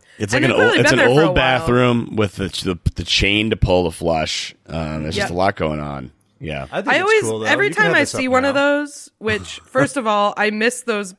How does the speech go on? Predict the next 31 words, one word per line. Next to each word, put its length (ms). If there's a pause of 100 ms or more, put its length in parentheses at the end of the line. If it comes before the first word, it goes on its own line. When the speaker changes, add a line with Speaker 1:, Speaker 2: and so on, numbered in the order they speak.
(160)
Speaker 2:
old, 380 (220)
I 160
like 240
the 120
ones 260
where 80
you 100
had 120
to 40
pull 160
the 100
chain 200
to 60
flush. 320 (240)
Second 260
of 60
all, 180
I 140
always 480
think 240
of, 200
um, 360
The 60
Godfather. 720 (240)
That's, 200
like, 260
my 160
main 220
association 640
with 140
those. 320